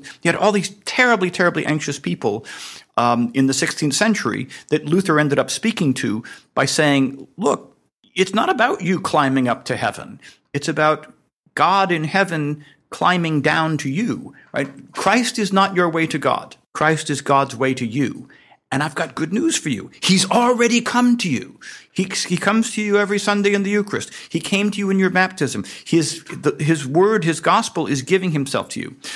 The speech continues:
So, um, to pick up on that, that descending and ascending contrast, uh, two things I, which I just love. One is <laughs> when, when Zacchaeus, remember, is climbing up the tree to see Jesus, the first thing that Jesus says to him when he lays eyes on him is,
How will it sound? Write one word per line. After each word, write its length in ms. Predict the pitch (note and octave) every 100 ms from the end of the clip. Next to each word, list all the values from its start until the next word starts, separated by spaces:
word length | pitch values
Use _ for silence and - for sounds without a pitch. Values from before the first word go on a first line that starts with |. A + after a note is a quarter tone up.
| - - -
So, 400 | - D#3+ D3 D3
um, 440 | C3+ C3 B2 A#2+ - -
to 220 | B2 C#3
pick 180 | F3+ -
up 100 | E3+
on 100 | C#3+
that, 260 | C3+ - B2
that 340 | A#2 G#2+ -
descending 480 | A#2 A#2 D3 C3+ B2
and 140 | A#2+
ascending 600 | A2+ C3 - A#2 G2+ F2
contrast, 640 | - B2 G2+ A2 G2 - - - - - -
uh, 260 | A2 G#2+ -
two 200 | - G#3+
things 340 | - A#2 F#2+ -
I, 120 | A#2+
which 280 | A#2+ A#2 A#2+
I 60 |
just 260 | A2 B2 -
love. 280 | A2+ F#2+ -
One 380 | - - C#3+ G#3+
is 240 | D3 B2 - - -
<laughs> 200 | - -
when, 160 | - D3 D3
when 260 | D3+ C3+
Zacchaeus, 640 | B2 C#3+ D3 G3+ G3+ G3+ -
remember, 320 | F3 F#3 F3
is 100 | C3+
climbing 460 | - E3+ F#3 F#3
up 120 | F3+ E3+
the 60 |
tree 220 | - F3+
to 80 | F3+
see 180 | D#3+ E3+
Jesus, 460 | D#3+ F3 F3 G3+ - - -
the 100 | - D#3+
first 240 | A#3+ -
thing 120 | G#3
that 80 | F3+
Jesus 360 | F3+ F3+ E3 D#3+
says 220 | F3 F#3
to 100 | D#3+
him 200 | C#3+ C#3+
when 100 | C#3
he 100 | C#3
lays 340 | B2+ C#3+ C#3+
eyes 260 | C#3 F3 D3
on 120 | B2
him 100 | B2+
is, 280 | A#2+ A#2